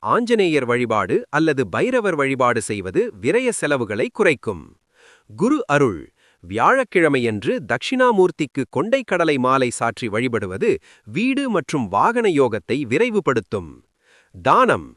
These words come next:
உங்களால் முடிந்த அளவு ஏழை மாணவர்களின் கல்விக்கு உதவுவது மிகப்பெரிய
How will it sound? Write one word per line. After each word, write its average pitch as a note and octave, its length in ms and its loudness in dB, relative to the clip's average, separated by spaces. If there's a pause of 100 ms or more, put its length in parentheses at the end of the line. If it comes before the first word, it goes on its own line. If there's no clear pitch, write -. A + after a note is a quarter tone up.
(280)
உங்களால் F#3+ 460 2
முடிந்த E3+ 380 0
அளவு B2+ 300 2 (220)
ஏழை B3+ 300 0
மாணவர்களின் C#3 680 2
கல்விக்கு A3+ 520 -4
உதவுவது A#2+ 580 0
மிகப்பெரிய G3+ 640 -2